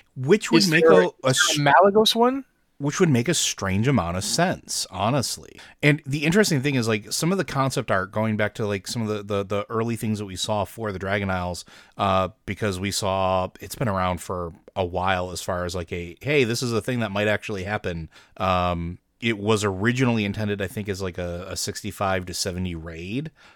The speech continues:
Speaker 1: Um, and it was supposed to be, like, north of Lordaeron, near Quel'Thalas. Like, it was supposed to have this whole, uh, this whole thing. Uh, and there were supposed to be, like, old god influences and things like that.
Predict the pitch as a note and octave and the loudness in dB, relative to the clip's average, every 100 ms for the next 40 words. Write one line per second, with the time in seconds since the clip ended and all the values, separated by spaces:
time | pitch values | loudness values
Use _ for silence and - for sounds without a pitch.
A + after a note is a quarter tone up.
0 | - F#2+ F#2+ F2+ F2+ F2 E2+ - _ _ | -4 2 4 4 2 -2 -6 -10 _ _
1 | - G2+ G2 F2+ F#2 G#2+ G#2 G2+ G2 F#2+ | -4 -2 -2 -4 -4 -2 -2 -4 -2 -2
2 | F2+ - - E2+ F#2+ - E2+ D#2+ E2+ G2+ | -4 -8 -10 -6 -4 -4 -8 -8 -2 2
3 | A#2 A#2+ A2 E2+ F2+ F#2 G2 G2 - - | 4 4 0 -2 -4 0 2 0 -2 -2
4 | G3 - G3 F#3 F#3 B2+ - - - - | -2 -2 -4 0 0 -2 -6 -12 -18 -20
5 | - G2+ F#2+ F#2+ - G2+ G#2+ G2 E2+ - | -6 -4 -2 -4 -4 -2 -2 -4 -4 -10
6 | - - A2 A2 G#2+ A2 G#2+ G#2 G2+ - | -12 -4 0 4 6 6 6 4 0 -6
7 | - _ _ G2 F#2+ F#2 F#2+ - F#2 - | -20 _ _ 0 2 2 0 -4 -10 -2
8 | G2+ F#2+ G#2+ G#2 A2+ B2 - - - - | -2 -2 0 2 0 -2 -8 -20 -20 -6
9 | G2 F#2 F#2 G2 G2 F#2+ - A2 G2 G2+ | 0 2 2 0 -2 -2 -2 -2 -4 -6
10 | F#2+ F#2 E2+ - _ - C3+ A#2 B2 A#2+ | -6 -6 -8 -12 _ 0 0 2 2 2
11 | A2+ A2+ A#2+ A2+ A2 A2+ G#2+ G2+ G#2+ G#2+ | 2 0 -2 -4 -2 -4 -4 -4 -2 0
12 | G#2 G2 F2 G#2+ G2 G2 F#2 G#2 G2+ | -2 -4 -6 -6 -4 -6 -4 -2 -2